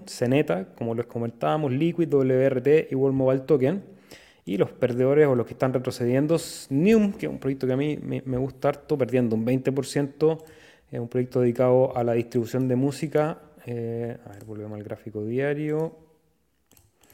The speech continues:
Claro, había tenido, pero está, está interesante el gráfico todavía. Hay que revisarlo. Seguimos viendo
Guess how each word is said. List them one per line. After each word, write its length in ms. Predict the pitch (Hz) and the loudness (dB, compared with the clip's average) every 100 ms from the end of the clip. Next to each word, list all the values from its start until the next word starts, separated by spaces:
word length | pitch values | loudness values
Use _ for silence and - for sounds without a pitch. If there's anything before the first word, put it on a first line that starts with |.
| - - - _ _ _ _ - | -20 -20 -20 _ _ _ _ -12
Claro, 240 | 113 107 | -10 -6
había 180 | 120 117 | -2 -2
tenido, 640 | 123 127 123 123 123 120 - - - _ _ _ _ _ - | -2 0 0 0 -2 -4 -10 -20 -20 _ _ _ _ _ -18
pero 120 | - 202 | -14 -12
está, 420 | - 165 135 120 _ | -10 -8 -8 -12 _
está 120 | - | -14
interesante 540 | 147 - 131 120 - 104 | -12 -12 -10 -10 -10 -10
el 60 | |
gráfico 300 | 98 - 104 | -10 -8 -8
todavía. 400 | 101 101 95 95 - _ _ _ _ _ _ _ _ _ _ _ _ _ _ | -4 -4 -4 -8 -14 _ _ _ _ _ _ _ _ _ _ _ _ _ _
Hay 160 | 127 117 | -16 -14
que 140 | - | -10
revisarlo. 560 | 120 110 - 95 82 - - | -8 -8 -10 -14 -16 -20 -20
Seguimos 440 | - 113 110 117 113 | -16 -12 -10 -10 -6
viendo 540 | 123 127 127 127 135 | -2 -2 0 -2 -4